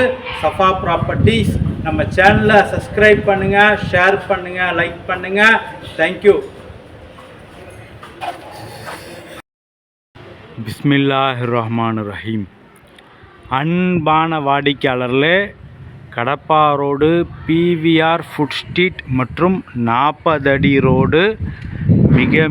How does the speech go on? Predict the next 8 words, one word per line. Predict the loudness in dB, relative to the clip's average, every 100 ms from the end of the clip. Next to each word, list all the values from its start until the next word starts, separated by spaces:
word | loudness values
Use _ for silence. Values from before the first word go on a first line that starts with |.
| -2
மிக | -4 -2 -2 -2
அருகில் | -4 -2 -2 0
நாம் | -2 -2 -4
இருக்கின்றோம். | -6 -4 -2 0 2 0 -2 -8 -10 -10 -14 -10 -2
இந்த | -2 0 0
தெருவில் | 0 0 0
உள்ள | 0 0 -2 0
பில்டிங்கை | 2 2 2 2 2